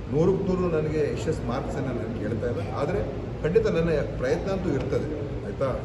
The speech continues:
ಈ ಜಿಲ್ಲೆಯ ಅಭಿವೃದ್ಧಿಗೋಸ್ಕರ ನಾವು ಎಲ್ಲ ರೀತಿಯ ಕೆಲಸ ಕಾರ್ಯಗಳು ಮಾಡ್ತಾ ಇದ್ದೀವಿ, ಡೆವಲಪ್ಮೆಂಟ್ ಮಾಡೋದಕ್ಕೆ ಹೊರಟಿದ್ದೀವಿ,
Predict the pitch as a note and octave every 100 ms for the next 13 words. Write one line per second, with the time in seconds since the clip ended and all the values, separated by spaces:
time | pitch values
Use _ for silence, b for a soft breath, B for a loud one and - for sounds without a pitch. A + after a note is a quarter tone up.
0 | G#2+ A2+ B2+ B2+ C#3 B2+ C3 C#3 C3+ B2+
1 | B2+ B2+ C3 D3 B2 A#2+ G#2+ C3+ C3+ C3
2 | C3+ - A2+ - - B2 - A#2+ A#2+ A#2+
3 | B2 B2+ - C#3 - - - - G#2 B2
4 | - C3 B2 B2 A#2+ A#2+ A#2+ A#2+ A#2 A#2+
5 | - -